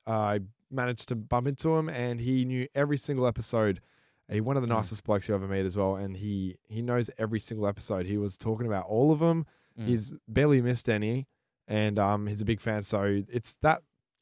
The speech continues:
Speaker 1: type
Speaker 2: Shout
Speaker 1: of
Speaker 2: out Cade.
Speaker 1: it's, it's those type
Speaker 2: Shout
Speaker 1: of people,
Speaker 2: out.
Speaker 1: mate, that, you know,
Speaker 2: Yeah.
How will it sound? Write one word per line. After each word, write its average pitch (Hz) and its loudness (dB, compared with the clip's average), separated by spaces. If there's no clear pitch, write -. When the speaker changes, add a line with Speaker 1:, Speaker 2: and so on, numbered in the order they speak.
Speaker 1:
type 143 0
Speaker 2:
Shout 170 4
Speaker 1:
of 233 0
Speaker 2:
out - -6
Cade. 123 -4
Speaker 1:
it's, - -8
it's - -12
those 262 2
type 233 2
Speaker 2:
Shout 208 0
Speaker 1:
of 131 4
people, 131 4
Speaker 2:
out. 127 0
Speaker 1:
mate, 95 -4
that, 104 -6
you 123 -4
know, 104 0
Speaker 2:
Yeah. 95 -6